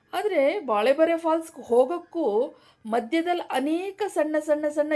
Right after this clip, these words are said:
ಜರಿಗಳು ಸಿಗ್ತಾ ಹೋಗುತ್ತೆ ನಮಗೆ. ನೋಡಿ ಇದೊಂದು ಜರಿ,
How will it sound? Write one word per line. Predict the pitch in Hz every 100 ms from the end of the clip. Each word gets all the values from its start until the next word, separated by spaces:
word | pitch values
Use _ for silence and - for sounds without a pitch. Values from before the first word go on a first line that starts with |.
| 277
ಜರಿಗಳು | 240 240 302 311 294
ಸಿಗ್ತಾ | 247 - 254
ಹೋಗುತ್ತೆ | 262 247 208 190 208
ನಮಗೆ. | 190 190 185 190 _ - _ 226
ನೋಡಿ | 226 226
ಇದೊಂದು | 214 240 226
ಜರಿ, | 220 180 208 208